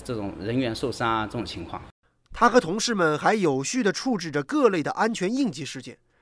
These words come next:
Speaker 2: 与业务处室积极联动，协同推进解决各类的应急突发事件，还和地铁、城投等部门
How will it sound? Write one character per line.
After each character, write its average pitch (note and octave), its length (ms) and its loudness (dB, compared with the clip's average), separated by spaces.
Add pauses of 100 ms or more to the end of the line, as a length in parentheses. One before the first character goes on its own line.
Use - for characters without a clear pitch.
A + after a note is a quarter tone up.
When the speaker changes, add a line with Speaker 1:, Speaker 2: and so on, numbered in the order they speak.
Speaker 2:
与 F3 340 2
业 C#4 160 6
务 G3+ 140 6
处 G#3 180 -2
室 - 220 -6 (100)
积 B3 100 -6
极 G#3 120 -2
联 D#3+ 180 0
动， A#3 160 0 (380)
协 B3 240 0
同 G#3+ 200 2
推 B3 220 4
进 A3 160 0
解 C3 240 -6
决 E3+ 180 2
各 B3+ 280 4
类 F3 180 2
的 C3 100 -4
应 F#3+ 300 -4
急 C#3+ 180 -6
突 A3 160 -4
发 G#3+ 160 2
事 G3 200 -6
件， C#3 160 -12 (320)
还 E3+ 160 4
和 D#3+ 180 4
地 B3 240 0
铁、 A#2 300 -8
城 G3+ 360 -6
投 A3+ 240 0
等 D3 140 0
部 D#3+ 160 -6
门 C#3+ 240 -2